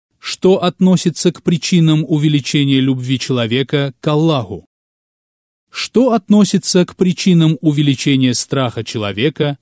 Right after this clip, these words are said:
перед Аллахом? Пятое.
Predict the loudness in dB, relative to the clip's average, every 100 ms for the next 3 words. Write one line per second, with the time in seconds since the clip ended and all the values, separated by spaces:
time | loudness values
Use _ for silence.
0 | _ _ -4 -2 0 0 -2 -4 -8 -14
1 | -20 _ _ _ _ _ _ _ _ _
2 | _ _ _ 0 0 0 -8 -10